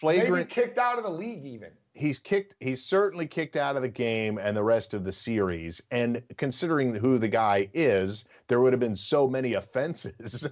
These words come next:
Speaker 1: <laughs> up to that point
Speaker 2: That's true.
Speaker 1: that he wouldn't have even been in playing in the playoffs. It just
Speaker 2: So
Speaker 1: would have
Speaker 2: the one,
Speaker 1: happened,
Speaker 2: the
Speaker 1: like,
Speaker 2: one thing, though,
Speaker 1: twice in the first week of the season, and he'd be done.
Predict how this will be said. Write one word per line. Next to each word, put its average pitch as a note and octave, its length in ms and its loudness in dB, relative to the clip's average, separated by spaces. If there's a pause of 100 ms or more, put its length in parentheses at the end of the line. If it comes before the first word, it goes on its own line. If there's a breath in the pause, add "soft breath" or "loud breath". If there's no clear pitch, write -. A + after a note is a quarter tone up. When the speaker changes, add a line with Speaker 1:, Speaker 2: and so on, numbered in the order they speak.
Speaker 1:
<laughs> - 140 -12
up E3 240 -2
to - 160 0
that C#3 300 -2
point E3+ 320 0
Speaker 2:
That's C#3 100 -10
true. F#3+ 160 -10
Speaker 1:
that D3+ 160 0
he C#3 60 2
wouldn't F3 300 2
have C#3+ 120 -4
even C#3+ 280 -4
been F3 220 0
in A2+ 260 -8
playing F3+ 360 -4
in G#2+ 80 -10
the A2 80 -8
playoffs. F#2 640 -6
It A#2 100 -14
just D3 160 -10
Speaker 2:
So G#3 80 -4
Speaker 1:
would D3+ 120 -2
have A2+ 60 -6
Speaker 2:
the - 40 -8
one, C#3 100 0
Speaker 1:
happened, D#3 240 -2
Speaker 2:
the A#2 60 2
Speaker 1:
like, A#2+ 100 2
Speaker 2:
one D#4+ 180 -2
thing, A3+ 300 -2
though, F3 120 0
Speaker 1:
twice F3 260 2
in B2 60 -4
the A2+ 80 -4
first D3+ 340 -6
week D#3 180 -4
of A#2+ 80 -6
the G#2 80 -6
season, A#2+ 440 -6
and G#2 120 -4
he'd G#2 140 -4
be A2 80 -2
done. A#2+ 400 -2